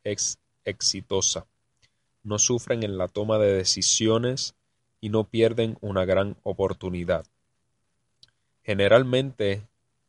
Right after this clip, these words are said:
concentran información relevante, discuten alternativas con asesores y consejeros, cuyas opiniones ellos respetan,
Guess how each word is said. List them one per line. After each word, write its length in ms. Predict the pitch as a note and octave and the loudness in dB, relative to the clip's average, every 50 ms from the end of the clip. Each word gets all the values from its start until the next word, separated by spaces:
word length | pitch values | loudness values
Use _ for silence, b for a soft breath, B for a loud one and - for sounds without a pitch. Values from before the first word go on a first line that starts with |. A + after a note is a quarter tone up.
| _ | _
concentran 720 | - - G2 F#2+ - - - A2+ A#2 A#2+ - B2+ B2 A#2+ | -10 -8 -6 -4 -2 -2 0 -2 -2 -2 -2 -2 -2 -2
información 840 | A2 G#2 - - G2+ F#2 F#2 F2+ F2+ - - - A2 A2 A2+ A2+ - | -4 -4 -4 -4 -4 -4 -4 -4 -4 -4 -4 -4 -4 -4 -4 -6 -6
relevante, 800 | - G#2 G2 F#2+ F2+ F2+ F2+ F#2+ F#2+ F#2+ F#2 F2+ - - F#2 - _ _ _ _ _ _ _ _ _ _ _ _ | -2 -2 0 0 0 0 2 2 2 2 0 -6 -12 -16 -20 -20 _ _ _ _ _ _ _ _ _ _ _ _
discuten 640 | - G#2+ G2+ - - - - A2 A2 - B2 A#2+ A#2 | -6 -4 -2 -2 -2 -2 -2 -4 0 0 0 0 0
alternativas 840 | A2 G2+ G2 F#2 - F#2+ G2 F#2 F2+ F2+ - G#2+ G#2+ A2 G#2+ - - | 0 -2 -2 -2 -4 -4 -2 -2 -4 -6 -6 -2 0 0 0 0 -2
con 240 | - G#2 G2 F#2 F#2 | -4 -6 -6 -4 -4
asesores 840 | F2+ - - G2+ - - - - A2+ A2+ A#2 B2+ B2+ A#2+ - - - _ _ | -2 -2 -2 0 0 0 2 2 4 4 4 2 2 0 -2 -6 -8 _ _
y 60 | - - | -20 -10
consejeros, 1000 | - G2+ G2 F#2 - - F#2 F2 - - A2 G#2+ G#2+ G2 F#2 F2 - - - - _ _ _ _ _ b b _ _ _ _ _ | -8 -4 -2 0 0 0 0 -4 -6 -4 -2 -2 0 -2 -2 -4 -6 -8 -8 -8 _ _ _ _ _ b b _ _ _ _ _
cuyas 500 | - - A2+ G#2+ G#2 F#2+ G2 - - - _ | -6 -2 2 4 4 4 4 2 -2 -4 _
opiniones 800 | - G#2+ G2 - G#2 G2 G#2 A2 A#2+ B2+ C3 A#2+ A2 G2 - - - | -4 -4 -4 -2 -4 -4 -2 0 2 2 2 2 2 0 0 -2 -2
ellos 400 | - A2 G#2 G2 G#2 G2 - - - | -2 -4 -2 -2 -2 -4 -6 -8 -8
respetan, 600 | - G2+ F#2+ - - _ F#2+ F#2 F2 - E2+ F2 | -6 -4 -2 -2 -4 _ -4 -6 -6 -6 -10 -14